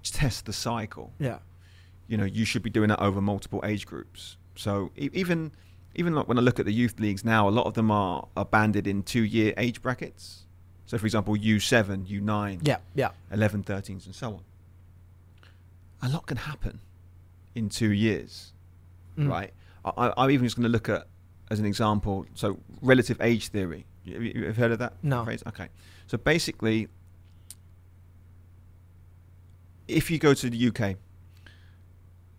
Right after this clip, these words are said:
Speaker 1: I was the beneficiary of, of, of, uh, relative age theory. So relative age theory is, um, fifty percent of elite players are from the first three months of a selection year.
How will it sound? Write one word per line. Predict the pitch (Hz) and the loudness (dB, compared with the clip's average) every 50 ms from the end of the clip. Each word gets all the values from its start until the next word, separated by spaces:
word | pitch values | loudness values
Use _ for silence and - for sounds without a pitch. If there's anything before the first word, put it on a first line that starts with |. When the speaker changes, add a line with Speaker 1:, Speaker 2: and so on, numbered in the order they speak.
| - - - - - | -20 -20 -20 -6 2
Speaker 1:
I | - 127 | 4 6
was | 131 127 120 104 | 6 6 4 0
the | 117 | 2
beneficiary | - 120 113 107 - - 113 107 - 107 98 98 - | 4 4 4 4 2 0 0 0 0 0 0 0 2
of, | - 101 92 92 - | 0 0 -2 -4 -4
of, | - 95 - - - - - | -6 -6 -6 -10 -14 -8 -4
of, | 101 104 95 - - - - - | -4 -4 -4 -6 -12 -18 -16 -12
uh, | - 104 90 - | -10 -10 -6 -2
relative | 110 113 107 98 104 - | 0 0 0 0 -2 -4
age | 80 98 95 95 - | -4 -4 -4 -6 -6
theory. | - - 69 55 53 - | -8 -8 -8 -8 -8 -6
So | - 110 104 | -4 -2 0
relative | 123 143 147 - 147 - | 2 2 2 0 -2 -2
age | - 120 120 113 - | 0 0 0 0 -2
theory | - 107 98 92 104 127 | -2 -2 -2 -2 -4 -6
is, | - - - - - - - - - - - - - - | -8 -10 -14 -16 -18 -20 -20 -20 -20 -20 -20 -16 -8 -6
um, | 107 98 98 98 95 95 - - - - - | -4 -4 -2 -4 -6 -10 -14 -18 -20 -18 -4
fifty | - - 151 - 156 | 0 2 2 2 0
percent | 143 - - - - - | -2 -2 0 0 0 0
of | 110 104 | 2 2
elite | 113 113 117 110 - | 2 2 2 2 0
players | - 113 110 98 - - - - - - - - - - - - - - - - - - - - - - - - - - - - - - - - - - | 0 0 0 0 0 -2 -6 -10 -12 -14 -14 -18 -20 -20 -20 -20 -20 -20 -20 -20 -20 -20 -20 -20 -20 -20 -20 -20 -20 -20 -20 -20 -20 -20 -20 -20 -8 -2
are | 101 107 | 0 0
from | - - - 117 107 104 101 104 101 - - | 0 0 2 2 2 2 2 -2 -6 -10 -12
the | - | -14
first | - - - 135 123 120 120 - - - | -14 -4 0 2 4 4 2 0 -4 -6
three | - 110 113 117 107 | -2 0 2 2 2
months | 107 98 87 76 - - - - - - - - - - - - - - - - - - - - - - - - - - - - | 2 0 -2 -4 -8 -14 -16 -16 -14 -14 -16 -18 -20 -20 -20 -20 -20 -20 -20 -20 -20 -20 -20 -20 -20 -20 -20 -20 -20 -20 -14 -8
of | - 110 95 | -8 -6 -4
a | 101 | -4
selection | - - 113 104 104 - - - - 98 98 | -4 -2 0 0 0 0 0 -4 -6 -6 -4
year. | 92 98 98 58 - - | -4 -4 -4 -4 -6 -10